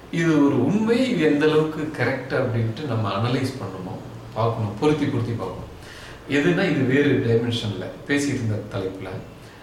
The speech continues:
விஷயங்களை சரி பண்றது அப்படிங்கிறது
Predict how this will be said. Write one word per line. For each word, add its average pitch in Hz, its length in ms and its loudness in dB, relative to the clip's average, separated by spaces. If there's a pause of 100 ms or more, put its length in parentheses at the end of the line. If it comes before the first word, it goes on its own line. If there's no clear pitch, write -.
(180)
விஷயங்களை 254 580 2
சரி 143 280 2
பண்றது 104 640 0 (1080)
அப்படிங்கிறது 131 800 2